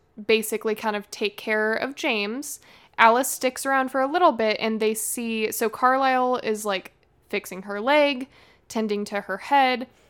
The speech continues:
and he's so busy, like, taking care of the rest of her that he goes, "Edward, um,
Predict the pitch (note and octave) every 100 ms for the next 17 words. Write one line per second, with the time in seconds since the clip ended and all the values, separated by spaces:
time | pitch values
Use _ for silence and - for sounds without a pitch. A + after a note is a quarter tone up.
0 | _ - A#3 A3+ C#4 C4 - B3 G#3 -
1 | D#4+ D4 C4 A#3+ A#3 A3 G#3 - A#3 A#3
2 | A3+ A3+ G#3+ G#3 G#3 B3 B3 A3 - G3+
3 | G3 F#3+ F#3+ - - A3+ G#3+ G3+ G3+ _
4 | _ _ _ _ - A#3+ A#3 A3+ A3 G3+
5 | _ _ _ _ _ - A3 G#3 G3